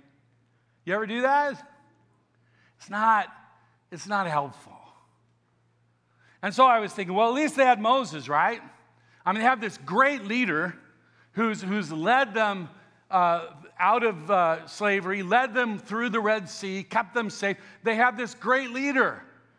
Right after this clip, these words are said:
And, and perhaps he could be the positive influence, right?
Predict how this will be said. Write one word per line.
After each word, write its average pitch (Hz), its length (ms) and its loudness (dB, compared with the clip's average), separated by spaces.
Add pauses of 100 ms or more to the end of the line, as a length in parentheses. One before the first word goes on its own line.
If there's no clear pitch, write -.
(360)
And, 226 320 -2
and 240 240 -2
perhaps 254 680 4 (260)
he 311 240 -2
could 214 300 -2
be 220 440 -2 (240)
the 190 100 2
positive 247 840 0
influence, 196 760 -2
right? 214 380 0